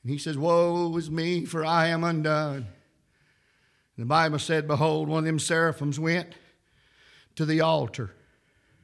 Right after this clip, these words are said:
and with tongs took a live coal from off the altar, a burning ember, and placed it upon the mouth of the prophet."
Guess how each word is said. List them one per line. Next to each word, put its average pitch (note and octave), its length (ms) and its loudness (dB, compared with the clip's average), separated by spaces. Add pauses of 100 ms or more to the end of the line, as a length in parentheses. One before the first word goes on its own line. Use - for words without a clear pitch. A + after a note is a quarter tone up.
(840)
and C3+ 160 -2
with D3+ 200 -4
tongs F#3+ 760 -2 (920)
took E3+ 200 -4
a C#3 60 -2
live E3+ 580 0
coal C3+ 540 -4 (960)
from D3 180 -6
off D#3 320 0
the D#3 140 -4
altar, C#3 540 -6
a C#3+ 80 -4
burning G#3 540 6
ember, A#3+ 600 6 (1160)
and G#2 120 -14
placed E3+ 420 2
it E3 100 0
upon F3 520 2
the E3+ 80 0
mouth F3 580 6
of E3+ 100 -4
the D#3+ 80 -4
prophet." D3+ 580 0